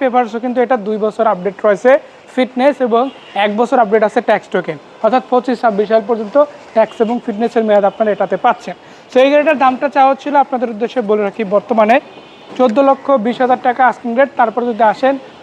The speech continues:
কথা বলেন, অবশ্যই দাম নিয়ে আলোচনা করার সুযোগ আপনাদের জন্য থাকবে। পাশে আরও একটা গাড়ি রয়েছে, এটা হচ্ছে Toyota আইএসটি সিরিজের গাড়ি। টয়োটার গাড়ি বিশেষ করে আপনারা যেই রেঞ্জেরই খুঁজেন না কেন, লো রেঞ্জের মধ্যেও ভালো গাড়ি পাবেন, মিড রেঞ্জেও ভালো পাবেন, ইনশাল্লাহ হাই রেঞ্জের গাড়িগুলো আপনাদের ভালো লাগবে।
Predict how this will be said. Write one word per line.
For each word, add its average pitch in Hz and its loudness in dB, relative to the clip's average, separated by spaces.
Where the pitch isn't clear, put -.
কথা 254 4
বলেন, 240 2
অবশ্যই 214 -6
দাম 202 -6
নিয়ে 190 -2
আলোচনা 202 -6
করার 196 -2
সুযোগ 208 0
আপনাদের 196 -4
জন্য 202 -4
থাকবে। 180 -4
পাশে 226 0
আরও 269 4
একটা 262 0
গাড়ি 247 4
রয়েছে, 233 2
এটা 277 2
হচ্ছে - -4
Toyota 208 0
আইএসটি 226 -2
সিরিজের 226 -2
গাড়ি। 220 4
টয়োটার 247 4
গাড়ি 240 2
বিশেষ 233 -10
করে 262 2
আপনারা 262 0
যেই 214 2
রেঞ্জেরই 240 -2
খুঁজেন 226 -2
না 233 4
কেন, 202 -4
লো 190 4
রেঞ্জের 240 2
মধ্যেও 254 0
ভালো 233 2
গাড়ি 233 2
পাবেন, 240 0
মিড 208 -4
রেঞ্জেও 220 0
ভালো 220 0
পাবেন, 233 2
ইনশাল্লাহ 226 0
হাই 208 -2
রেঞ্জের 202 0
গাড়িগুলো 202 2
আপনাদের 196 -4
ভালো 208 2
লাগবে। 160 -4